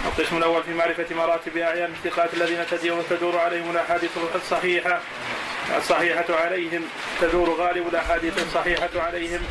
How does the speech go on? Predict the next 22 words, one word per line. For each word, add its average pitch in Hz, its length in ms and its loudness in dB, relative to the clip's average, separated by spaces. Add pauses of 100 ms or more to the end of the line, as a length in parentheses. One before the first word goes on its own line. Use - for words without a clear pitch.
(120)
وب-، 165 260 0
وبيان 175 540 0
مراتبهم - 680 0 (280)
في 170 60 -2
الحفظ، 175 320 -2
وذكر 170 400 0
من 170 200 -2
يرجح 170 340 0 (140)
قوله 170 480 2
منهم 175 480 0
عند 170 180 0
الاختلاف. 170 580 2 (680)
أصحاب 170 380 4
ابن 170 180 0
عمر 170 320 2
أشهرهم 170 420 0
سالم 170 380 2
بنه 170 440 0
وت-، 160 200 2
و-، 170 420 0
ونافع 175 360 -2
مولاه. 170 480 2